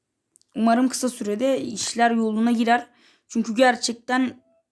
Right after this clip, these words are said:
yani çoğu şeyle ilgileniyordu. Hakkını yemeyem-, yemem ben arkadaşlar kimsenin bu hayatta. Ne yaptıysa onu söylerim açıkçası. Yani ha-, adam hakkını yiyemem. Gerçekten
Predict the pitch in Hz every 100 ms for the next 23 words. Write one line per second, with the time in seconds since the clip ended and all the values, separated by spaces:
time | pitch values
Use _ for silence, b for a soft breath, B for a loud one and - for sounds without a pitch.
0 | _ _ 196 190 190 - 247 240 220 233
1 | 226 208 220 240 214 190 240 277 _ _
2 | _ _ _ _ _ - 196 - 233 240
3 | 214 220 220 196 185 - _ 185 196 202
4 | 202 180 175 175 196 185 180 170 196 180
5 | 185 175 180 180 175 - 254 285 B B
6 | B B 240 247 208 - 214 254 240 240
7 | 214 185 180 180 170 - - 175 - 254
8 | 277 _ _ _ _ _ _ _ _ _
9 | _ _ _ _ _ 190 185 180 208 208
10 | 214 214 226 220 214 220 208 - - 202
11 | 233 196 190 226 220 190 - - 226 226